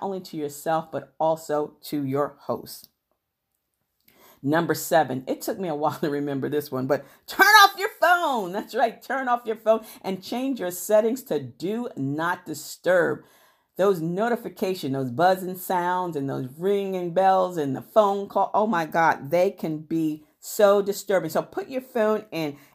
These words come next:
airplane mode or do not disturb because you want to make sure that your conversation is running smooth. Again, you want to be a great guest so that you can be a guest on others. And you want to make sure that your guest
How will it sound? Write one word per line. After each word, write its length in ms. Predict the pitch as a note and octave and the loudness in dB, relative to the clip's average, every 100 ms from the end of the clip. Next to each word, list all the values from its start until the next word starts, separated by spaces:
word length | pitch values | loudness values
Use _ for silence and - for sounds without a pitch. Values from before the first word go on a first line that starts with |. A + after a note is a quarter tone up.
| - | -2
airplane 540 | G#3 A#3 A#3 G#3+ F#3 | 0 0 0 0 0
mode 260 | E3+ D#3+ D#3 | 0 -2 -2
or 160 | - D3 | -2 -2
do 260 | C#3 B3 B3+ | -2 -4 0
not 300 | A#3+ G#3 G3 | 0 -2 -4
disturb 520 | G3 - A3 F3+ E3 - - | -8 0 4 6 4 -4 -14
because 400 | A3 C4 G3+ G3 | -6 -2 -2 0
you 160 | D4 | -2
want 320 | C4 A#3+ A#3+ A3+ | -2 -4 -6 -6
to 100 | G3+ | -8
make 300 | G3 G3 F#3+ | -6 -8 -10
sure 280 | - G3 | -6 -6
that 200 | F3 D#3 | -4 -6
your 420 | D#3 E3 G3 G#3+ - _ _ | -8 -2 0 0 -4 _ _
conversation 840 | - F3+ F3 F3 - F3 F3 E3+ | -2 -2 0 -4 -4 -4 -4 -6
is 120 | D3 C#3 | -8 -6
running 260 | D3+ C#3+ | -6 -6
smooth. 540 | C#3 - G#3+ G3+ G3 G3 | -10 -6 -2 -2 -2 -4
Again, 360 | E3 E3+ E3+ F3 | -6 -4 -2 -2
you 120 | E4+ | -4
want 200 | A#4+ G4 | -2 -4
to 60 | D#4+ | -2
be 140 | B3 | -2
a 120 | - | -2
great 520 | E3 D#3+ F3+ F#3+ - _ _ C#3 | -2 -2 0 -2 -6 _ _ -12
guest 380 | C3+ C#3+ - - | 0 0 0 -4
so 140 | E3+ | -4
that 140 | D#3+ C#3 | -4 -4
you 120 | F3+ | -8
can 280 | F#3 E3 D#3+ | -6 -6 -6
be 260 | F#3+ F3+ - _ | -6 -6 -12 _
a 80 | F3+ | -6
guest 400 | E3+ F#3 F#3 - | -2 0 0 0
on 160 | F3 - | -6 -2
others. 300 | D3 D#3 D3+ - | 0 2 0 -4
And 140 | C#4+ | -4
you 80 | F#4+ | 0
want 200 | A4+ A4 | 0 -2
to 120 | G4+ | -4
make 80 | G4+ | -6
sure 220 | - F4 | -4 -4
that 140 | A#3+ F3+ | -4 -2
your 200 | G3 A#3+ | -2 -2
guest 400 | F3+ F3+ C#3+ | 0 0 0